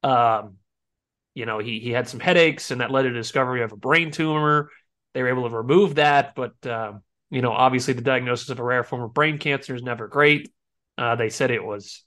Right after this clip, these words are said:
they don't, they don't see signs of spreading there, but L S U has put together a, a victory fund for him to kinda help pay for his, his fight here through cancer as he's recovering. They're talking about months-long fights and, um,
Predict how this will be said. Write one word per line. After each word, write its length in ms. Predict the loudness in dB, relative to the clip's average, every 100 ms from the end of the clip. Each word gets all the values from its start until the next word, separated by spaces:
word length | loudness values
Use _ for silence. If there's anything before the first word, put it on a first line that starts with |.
| -6
they 140 | -2
don't, 140 | 0 2
they 60 |
don't 200 | 2 0
see 120 | 0 0
signs 340 | 2 0 0
of 80 | -8
spreading 420 | 0 2 4 2
there, 200 | 2 2
but 200 | 0 -4 -8 _ _ 0
L 140 | 2
S 120 | 2 2
U 80 | 4
has 240 | 4 4
put 180 | 0 0
together 340 | 2 2 0
a, 60 | -2
a 300 | -6 -8 -10 _
victory 460 | -4 -2 0 0 0
fund 360 | 0 0 0 0
for 140 | 0
him 400 | 2 0 0 -2
to 140 | -6
kinda 220 | -4 -6 0
help 300 | 0 0 -4 _ _ _ _ _ _ _ -6
pay 240 | 0 0
for 240 | 2 2 4
his, 200 | 4 2
his 440 | -8 -10 -16 -20 2
fight 220 | 2 4
here 180 | 2 0
through 200 | 0 -6
cancer 420 | 0 0 2 0
as 100 | 0
he's 180 | -4 -14
recovering. 540 | -2 2 2 2 0
They're 80 | -2
talking 240 | -4 -4 -4
about 240 | -8 -6
months-long 480 | -6 -4 -2 -2 -2
fights 640 | 2 2 2 -2 -10 -12
and, 220 | -12 -14 -18 -20 _ _ _ 0
um, 360 | 2 2 -2